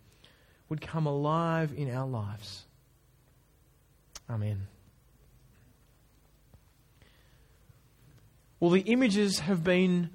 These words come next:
horrendous, haven't they? Pictures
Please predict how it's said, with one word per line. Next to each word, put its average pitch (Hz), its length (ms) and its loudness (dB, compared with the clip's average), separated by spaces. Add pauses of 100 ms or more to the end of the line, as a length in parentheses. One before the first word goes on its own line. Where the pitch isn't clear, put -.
(220)
horrendous, 170 560 4 (840)
haven't 143 180 0
they? 104 240 -6 (1800)
Pictures 185 560 4